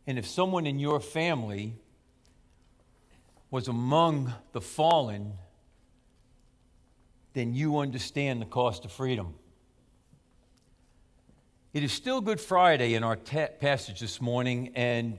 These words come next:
Good Friday, much like Memorial Day, is a reminder that freedom is costly. Jesus has died.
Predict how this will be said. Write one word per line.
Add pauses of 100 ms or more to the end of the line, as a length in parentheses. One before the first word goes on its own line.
Good
Friday, (420)
much
like
Memorial
Day, (1300)
is
a
reminder
that
freedom (320)
is
costly. (2000)
Jesus
has
died.